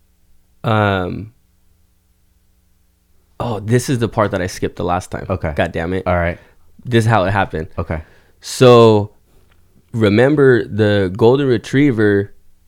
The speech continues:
Speaker 1: got a hold of the cat one day.
Speaker 2: Uh-huh.
Speaker 1: And the dad had to, like,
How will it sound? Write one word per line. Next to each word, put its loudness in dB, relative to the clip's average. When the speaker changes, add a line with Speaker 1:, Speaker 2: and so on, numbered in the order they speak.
Speaker 1:
got 0
a -4
hold -2
of -4
the -4
cat -8
one -14
day. -14
Speaker 2:
Uh-huh. -2
Speaker 1:
And -2
the 0
dad 2
had 0
to, -4
like, -2